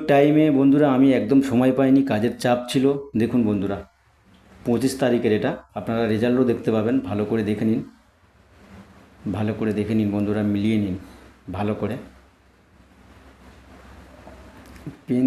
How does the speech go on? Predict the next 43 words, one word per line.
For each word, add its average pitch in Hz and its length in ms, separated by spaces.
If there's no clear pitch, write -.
দিয়ে 135 140
দাগ 110 200
দিতে 120 200
দিতে 131 240
একটু 135 220
বেশি 110 180
দাগ 110 180
দেওয়া 117 200
হয়ে 104 200
গেছে, 101 160
তো 117 40
আপনারা 117 280
একটু - 200
ভালো 104 180
করে 117 200
দেখে 110 200
নিন, 156 180
তাহলে 110 300
আপনাদের 107 280
আর 107 100
কোনো 110 180
অসুবিধা 104 360
হবে 92 160
না। 92 60
বন্ধুরা 139 300
দেখুন 147 180
পেয়ে 127 240
গেছি, 101 200
এরকম 143 280
নেক্সট 139 180
টাইম 143 240
কাটলে 135 320
আবার 123 220
আশা 123 200
করা 127 200
যায় 127 160
পেতে 113 240
পারি। 110 140
ভাগ্য 107 200
সাথ 120 180
না 135 60
দিলেও 135 240
এই 110 80